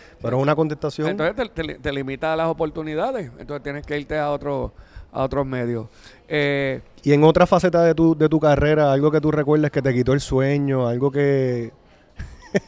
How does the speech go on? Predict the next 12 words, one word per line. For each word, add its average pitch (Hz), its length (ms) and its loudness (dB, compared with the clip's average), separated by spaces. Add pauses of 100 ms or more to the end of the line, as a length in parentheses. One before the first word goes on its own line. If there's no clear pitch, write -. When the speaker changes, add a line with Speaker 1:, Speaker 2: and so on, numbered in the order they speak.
(360)
Speaker 2:
Ya 147 100 -8
tengo 160 200 -4
tanta 156 340 -4
suerte. 127 480 -10 (200)
<laughs> - 440 -20
Muy 165 100 -6
pocas 170 320 -8
cosas 160 300 -4
me 156 100 -4
quitan 151 260 -4
el 143 140 -8
sueño. 131 380 -6